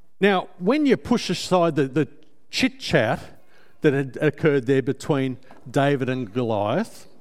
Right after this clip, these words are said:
you gotta say the demise of Goliath was pretty swift. And it's always, it always is when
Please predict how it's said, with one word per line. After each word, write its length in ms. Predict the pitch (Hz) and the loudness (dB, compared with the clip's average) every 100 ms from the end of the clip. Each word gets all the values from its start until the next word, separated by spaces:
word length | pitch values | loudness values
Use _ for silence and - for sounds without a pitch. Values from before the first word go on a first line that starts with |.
| - - - - - - - - - - | -20 -20 -20 -20 -20 -20 -20 -20 -16 -2
you 140 | 196 | 2
gotta 240 | 233 277 | 4 2
say 420 | 214 - 165 170 160 | 0 2 2 2 -2
the 500 | 139 151 151 160 151 | -10 -10 0 0 0
demise 560 | 131 147 160 196 190 180 | -2 -2 0 0 -2 -4
of 180 | 151 | -4
Goliath 720 | - 165 127 107 107 131 - - - - - - - - | -2 0 0 -2 -2 -4 -8 -18 -20 -20 -20 -20 -20 -8
was 420 | 127 135 135 - | 0 0 0 -6
pretty 440 | - - 131 120 135 | -12 -2 -2 0 -4
swift. 760 | - - 254 - - - - - - - - - - - - - - - - - - - - | -8 -4 -2 -2 -4 -16 -18 -18 -20 -20 -20 -20 -20 -20 -20 -20 -20 -20 -20 -20 -20 -8 0
And 160 | 190 | 2
it's 220 | 196 - - | 2 -2 -12
always, 680 | - 214 262 254 214 196 165 | -2 -2 0 0 0 -2 -4
it 240 | - 190 - | 0 0 0
always 420 | 214 277 240 - | -4 -2 -2 -4
is 480 | 190 226 92 127 - 143 | -4 -4 -4 -6 -10 -14
when 600 | 135 160 156 156 - 123 | -6 -4 -4 -8 -14 -18